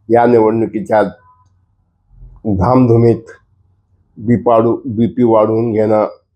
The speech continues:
शुगर वाढवून घेणं, तसंच अत्यंत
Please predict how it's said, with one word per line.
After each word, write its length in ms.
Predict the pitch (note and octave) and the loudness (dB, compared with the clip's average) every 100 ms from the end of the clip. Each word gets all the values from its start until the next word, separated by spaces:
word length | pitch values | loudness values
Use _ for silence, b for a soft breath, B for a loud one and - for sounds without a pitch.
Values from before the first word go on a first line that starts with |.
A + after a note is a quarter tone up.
| _ _ _ | _ _ _
शुगर 420 | - B2 A#2 A#2 | -2 2 4 4
वाढवून 460 | A2+ G#2+ A2 A#2+ A#2 | 2 2 2 0 2
घेणं, 400 | A2+ A2 G#2 F#2 - _ _ _ _ _ _ _ A#2 | 2 2 2 -2 -6 _ _ _ _ _ _ _ -4
तसंच 540 | G#2+ B2 A#2+ A#2+ - - _ _ - | -2 2 2 0 -4 -20 _ _ -8
अत्यंत 520 | - - C3 B2+ B2+ | -8 -2 0 2 2